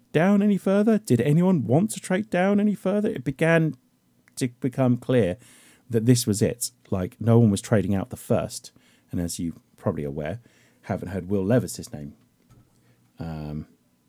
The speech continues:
you're not going to. He's gonna be a second round pick. We kept thinking that someone's gonna trade into the first, and it just doesn't really happen. So,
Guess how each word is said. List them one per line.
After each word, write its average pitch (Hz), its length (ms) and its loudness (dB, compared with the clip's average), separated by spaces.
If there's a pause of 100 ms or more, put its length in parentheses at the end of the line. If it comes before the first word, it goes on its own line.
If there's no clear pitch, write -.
(260)
you're 95 140 -2
not 104 100 0
going 113 240 6
to. - 180 -10 (1080)
He's 87 200 -6
gonna 92 120 -2
be 90 80 -4
a 85 40 -8
second 98 300 -6
round 87 180 -12
pick. - 320 -12 (320)
We 82 100 -12
kept - 260 -16
thinking - 280 -12
that - 80 -14
someone's 80 260 -10
gonna 73 140 -12
trade 85 240 -10
into 78 120 -12
the - 60 -20
first, 160 360 -6
and - 120 -12
it - 40 -14
just - 300 -16
doesn't 110 300 -6 (320)
really 98 340 -8 (200)
happen. 131 320 -12 (460)
So, 110 240 -2